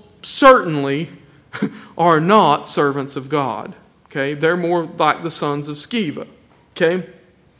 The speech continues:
But watch Paul's response, and you all know it. He says, "What then?" In other words, how should I respond to this? Guys, this is convicting. He says,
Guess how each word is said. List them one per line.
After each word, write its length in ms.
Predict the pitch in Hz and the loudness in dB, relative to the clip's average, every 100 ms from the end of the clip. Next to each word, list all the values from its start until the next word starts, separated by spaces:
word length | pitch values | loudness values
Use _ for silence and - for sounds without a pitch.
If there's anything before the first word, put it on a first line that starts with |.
| - - _ _ | -20 -20 _ _
But 120 | - - | -6 -4
watch 400 | 151 185 180 - | 2 2 2 -6
Paul's 340 | 151 156 151 | -4 -2 -4
response, 720 | 147 143 - 113 110 - - | -8 -10 -12 -12 -14 -20 -14
and 120 | 139 | -6
you 100 | 143 | 0
all 180 | 147 156 | 2 2
know 280 | 160 131 117 | -2 -6 -8
it. 200 | 117 - _ _ _ _ _ _ _ _ | -10 -16 _ _ _ _ _ _ _ _
He 120 | 156 | -6
says, 280 | 151 170 139 | 0 -2 0
"What 480 | 131 139 127 - 135 | -2 0 0 -4 -8
then?" 400 | 113 104 110 - _ _ _ _ | -10 -12 -16 -20 _ _ _ _
In 60 | 151 | -2
other 60 | |
words, 140 | 190 190 | 0 4
how 160 | 277 | 4
should 240 | 247 302 233 | 4 4 4
I 100 | 175 | 4
respond 540 | 156 - 170 151 131 | 0 0 0 2 -2
to 40 | |
this? 460 | 127 127 117 123 - _ _ _ _ - | -4 -4 -4 -10 -16 _ _ _ _ -10
Guys, 160 | 135 | -8
this 160 | 156 160 | -6 -6
is 100 | 151 | -8
convicting. 640 | 156 151 139 - - - _ _ _ _ _ _ _ _ _ _ - | -4 -2 -4 -6 -18 -20 _ _ _ _ _ _ _ _ _ _ -12
He 120 | 160 | -10
says, 320 | 156 147 120 | -4 -6 -6